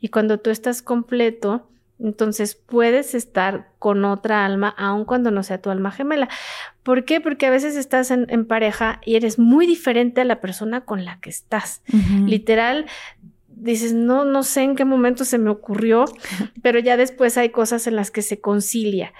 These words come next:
Speaker 1: Pero
Speaker 2: Ujú.
Speaker 1: sí, lo que tú dices, eh, somos un completo cuando nos damos cuenta que tenemos que amarnos, querernos, respetarnos y aceptarnos tal cual somos y que justamente no podemos estar esperando que alguien nos complete, porque entonces sería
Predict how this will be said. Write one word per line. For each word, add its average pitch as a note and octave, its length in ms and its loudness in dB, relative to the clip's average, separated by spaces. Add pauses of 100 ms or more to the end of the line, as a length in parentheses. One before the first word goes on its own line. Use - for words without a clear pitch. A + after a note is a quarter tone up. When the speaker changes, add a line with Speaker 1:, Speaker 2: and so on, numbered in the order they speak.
(300)
Speaker 1:
Pero G#3+ 160 6
Speaker 2:
Ujú. F#3+ 80 2
Speaker 1:
sí, C4 240 0
lo B3+ 200 2
que G#3+ 100 0
tú A3+ 140 -6
dices, A#3 340 -6
eh, G#3 160 0
somos C4+ 400 -2
un C4+ 160 0
completo B3 560 -2
cuando A3+ 240 0
nos G3+ 180 -2
damos A3 300 -4
cuenta G3+ 380 -6
que G3+ 100 -10
tenemos G3+ 420 -6
que - 140 -10
amarnos, G3 540 -2
querernos, G3 480 -4
respetarnos F#3+ 800 -8 (280)
y A3+ 80 -2
aceptarnos A3+ 580 -2
tal A#3 200 -2
cual G3+ 180 -2
somos G#3+ 420 -2 (380)
y A#3 180 -4
que A#3 120 0
justamente A#3+ 920 -2
no A3+ 300 0
podemos A3+ 480 0
estar G3+ 380 -6
esperando G#3+ 580 -4
que G3+ 80 -6
alguien G3 220 -4
nos F#3+ 160 -6
complete, G3+ 600 -8 (400)
porque G3+ 240 -6
entonces G#3 460 -4
sería G3+ 420 -4